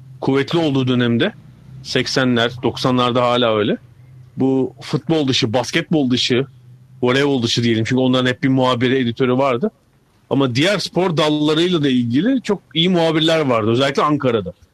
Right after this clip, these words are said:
Bunlar federasyonları takip eder, yönetmelikleri iyi bilir. Böyle bir, böyle bir skandal, bir olay olduğunda pek kaçmazdı gözden. Şimdi tabii, e, gazetelerin spor servisleri kuşa döndü.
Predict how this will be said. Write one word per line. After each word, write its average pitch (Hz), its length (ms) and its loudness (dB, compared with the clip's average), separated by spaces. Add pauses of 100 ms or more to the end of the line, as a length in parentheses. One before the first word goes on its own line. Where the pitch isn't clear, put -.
(640)
Bunlar 156 520 0
federasyonları 143 680 0
takip 135 360 -2
eder, 123 140 2
yönetmelikleri 120 760 0
iyi 120 180 2
bilir. 113 200 0
Böyle 135 260 0
bir, 156 180 0 (560)
böyle 139 160 2
bir 151 60 -2
skandal, 175 540 0
bir 180 60 2
olay 180 380 2
olduğunda 165 640 0 (420)
pek 202 180 -2
kaçmazdı 175 540 0
gözden. 110 420 -2 (640)
Şimdi 131 220 -2
tabii, 170 380 -2 (1080)
e, - 40 -6 (220)
gazetelerin 165 720 -2 (320)
spor 175 320 -2
servisleri 156 520 -2
kuşa 185 320 0
döndü. 110 320 -2